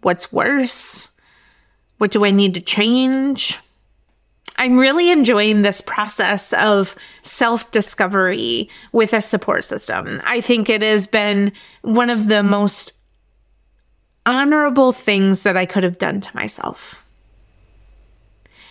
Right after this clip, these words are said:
And I want you to remember that you have the power to create a life that brings you so much joy and fum-, fulfillment. I want you to keep exploring.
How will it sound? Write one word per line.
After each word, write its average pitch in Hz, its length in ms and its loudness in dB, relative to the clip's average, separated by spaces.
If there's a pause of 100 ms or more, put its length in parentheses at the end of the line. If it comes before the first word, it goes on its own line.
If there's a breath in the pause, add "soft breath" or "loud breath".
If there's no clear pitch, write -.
(180 soft breath)
And 220 420 0
I 233 120 0
want 254 220 2
you 269 140 2
to 233 140 0
remember 208 460 4
that 202 220 2
you 233 200 0
have 254 260 0
the 262 80 0
power 202 680 0
to 202 240 -2
create 208 920 -2
a 220 100 0
life 196 840 -2 (420 loud breath)
that - 220 0
brings 214 360 2
you 214 140 2
so - 400 0
much 233 280 -2
joy 185 680 0
and 190 160 0
fum-, 190 320 -4 (160)
fulfillment. 175 680 0 (2250 soft breath)
I 226 100 -2
want 233 180 -2
you 240 100 -4
to 220 80 -4
keep 226 320 -2
exploring. 208 840 -2